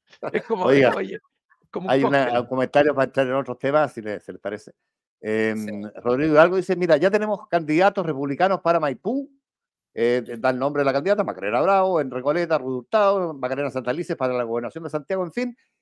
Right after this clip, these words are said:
Speaker 2: y hace un juicio que encuentro razonable porque le encuentro un símil histórico con la historia de otro partido. Alejado dice, "De las comunas fáciles para la derecha".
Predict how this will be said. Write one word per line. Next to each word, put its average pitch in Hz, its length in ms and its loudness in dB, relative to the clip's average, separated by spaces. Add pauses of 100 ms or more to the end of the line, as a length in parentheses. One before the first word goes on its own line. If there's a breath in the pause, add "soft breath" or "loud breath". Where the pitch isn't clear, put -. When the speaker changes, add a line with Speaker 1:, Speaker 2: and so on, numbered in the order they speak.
(140)
Speaker 2:
y 170 120 4
hace 233 180 2
un 269 60 -6
juicio 254 260 -6
que 233 60 0
encuentro 190 500 -4
razonable 180 540 -2
porque 156 320 -10
le 127 100 -6
encuentro 196 300 -8
un - 40 -8
símil 185 280 -12
histórico 170 440 -4
con 135 180 -4
la 120 180 -4
historia 147 400 -2
de 127 100 0
otro 170 180 -4
partido. 175 360 -10 (580)
Alejado 202 480 6
dice, 190 460 -2
"De 127 180 0
las 160 140 2
comunas 147 360 -4
fáciles 127 400 2
para 98 220 -2
la 90 80 -4
derecha". - 300 -14